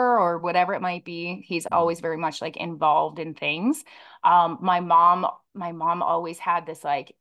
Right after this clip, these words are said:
Speaker 1: well, she, my mom has this huge heart, but she would always had this really inviting, um, space in our house where our door was, like, a revolving door when I was a kid of, like, all the kids in the neighborhood that needed a mom.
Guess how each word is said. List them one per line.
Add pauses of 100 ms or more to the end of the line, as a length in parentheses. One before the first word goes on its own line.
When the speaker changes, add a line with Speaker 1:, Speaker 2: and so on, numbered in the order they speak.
(200)
Speaker 1:
well,
she, (300)
my
mom
has
this
huge
heart,
but
she
would (280)
always
had
this
really
inviting, (520)
um,
space (180)
in
our
house
where (100)
our (200)
door
was,
like,
a
revolving
door
when
I
was
a
kid
of,
like,
all
the
kids
in
the
neighborhood
that
needed
a
mom.